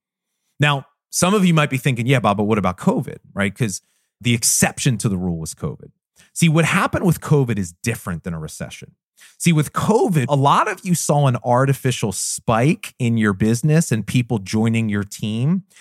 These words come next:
because people literally had nothing else to do. They were stuck at home.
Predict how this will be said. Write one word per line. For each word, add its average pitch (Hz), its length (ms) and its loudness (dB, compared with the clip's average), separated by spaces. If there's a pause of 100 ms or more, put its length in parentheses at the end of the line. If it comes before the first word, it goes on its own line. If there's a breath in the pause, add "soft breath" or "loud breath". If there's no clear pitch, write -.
(300 loud breath)
because 151 460 0
people 185 440 0
literally 190 720 4
had 160 220 0
nothing 156 320 2
else 143 200 2
to 151 120 -2
do. 156 300 0 (300)
They 147 100 2
were 135 80 2
stuck 160 300 0
at 185 80 2
home. 156 360 0